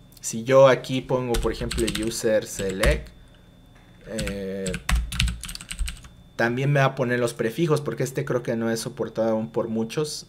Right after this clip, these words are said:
De hecho, aquí no los pone por WebKit, es decir,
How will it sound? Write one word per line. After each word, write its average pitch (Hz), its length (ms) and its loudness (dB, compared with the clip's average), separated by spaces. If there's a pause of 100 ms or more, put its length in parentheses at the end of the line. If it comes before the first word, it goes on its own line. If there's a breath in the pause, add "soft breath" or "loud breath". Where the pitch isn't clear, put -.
De 113 80 0
hecho, 113 160 -2
aquí 117 180 -4
no 113 120 -2
los 107 140 -4
pone 139 360 2
por 117 220 0
WebKit, 120 760 2
es 110 240 -2
decir, 110 480 0